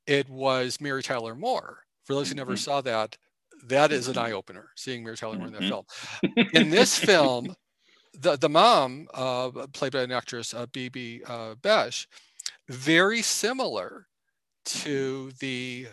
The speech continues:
Speaker 1: Mary Tyler Moore character in
Speaker 2: Right.
Speaker 1: Ordinary People, meaning that she has a very, um, a-, a-, a-, what's that word? A-, a-, abs-, I can't, I can never say that word. A-, adv-, adversarial?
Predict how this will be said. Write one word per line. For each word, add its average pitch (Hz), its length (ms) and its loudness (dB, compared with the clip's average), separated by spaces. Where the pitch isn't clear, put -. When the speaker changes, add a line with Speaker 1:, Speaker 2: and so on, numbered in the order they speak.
Speaker 1:
Mary 131 220 -4
Tyler 127 220 -4
Moore 190 200 -10
character - 580 -12
in 123 120 -12
Speaker 2:
Right. 123 80 -8
Speaker 1:
Ordinary 117 320 -14
People, - 480 -12
meaning 147 520 -2
that 131 340 2
she 131 220 -4
has 131 400 -2
a 131 80 -6
very, 135 800 -6
um, 123 400 -12
a-, 156 100 2
a-, 156 420 0
a-, - 80 -2
what's - 180 -8
that 131 80 -2
word? 123 220 -6
A-, 143 320 0
a-, 139 140 -4
abs-, - 480 -6
I 160 60 -14
can't, 214 220 4
I 160 40 -2
can 175 120 -2
never 240 120 2
say 208 120 4
that 156 140 4
word. 127 280 2
A-, 151 200 0
adv-, 151 360 2
adversarial? 147 920 0